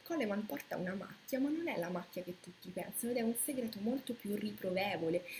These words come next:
molto più vergognoso e anche molto più anticonvenzionale, anche molto più audace, anche molto più eroico in un certo senso.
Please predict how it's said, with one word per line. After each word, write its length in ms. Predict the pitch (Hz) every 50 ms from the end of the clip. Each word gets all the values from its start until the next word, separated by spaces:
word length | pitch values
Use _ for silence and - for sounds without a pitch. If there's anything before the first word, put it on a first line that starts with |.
| - -
molto 300 | 220 262 269 269 - 220
più 200 | - - 190 170
vergognoso 960 | 180 196 202 202 185 190 202 202 208 220 247 277 294 339 339 339 339 339 -
e 100 | - 262
anche 260 | 269 311 349 - - 277
molto 300 | 247 254 269 - 233 226
più 180 | - - 240
anticonvenzionale, 1040 | 220 247 269 269 - 262 233 - 226 220 208 214 214 220 - - 220 196 175 170 190
anche 180 | 233 240 - 214
molto 320 | 208 233 233 - - 220 - -
più 220 | - - 226 247 262 262 - - - - - - - - - - - - - - - - - - -
audace, 680 | 226 226 214 208 185 208 190 156 - - - - 185
anche 260 | - 180 226 - - 196
molto 340 | 190 202 226 220 - 202 - -
più 260 | - 208 202 202 196 - - - - - - - - - - - - - - -
eroico 840 | - 202 208 202 190 202 208 202 190 170 160 165 - - 175 - - -
in 140 | - 214 185
un 120 | 165 160 160
certo 340 | - - - - - -
senso. 500 | - - - - - - - - - -